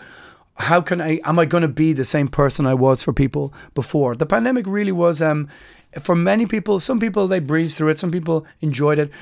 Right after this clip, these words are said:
but for some of us, it felt like five or ten years long, and we aged considerably. And I saw that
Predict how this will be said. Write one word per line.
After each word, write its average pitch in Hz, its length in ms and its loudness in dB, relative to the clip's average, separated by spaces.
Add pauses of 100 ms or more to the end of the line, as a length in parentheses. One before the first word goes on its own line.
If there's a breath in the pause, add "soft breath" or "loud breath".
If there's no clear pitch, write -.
(200 loud breath)
but 151 120 -2
for 160 120 -6
some 220 180 -4
of 220 80 -2
us, 208 160 -2
it 156 100 -6
felt 160 360 0
like 143 480 -2 (440 soft breath)
five 147 340 6
or 143 60 4
ten 139 240 2
years 135 260 4
long, 123 400 2
and 156 140 4
we 156 160 6
aged 143 480 0
considerably. 123 640 -6
And 135 140 -4
I 175 100 0
saw 180 280 0
that 147 300 0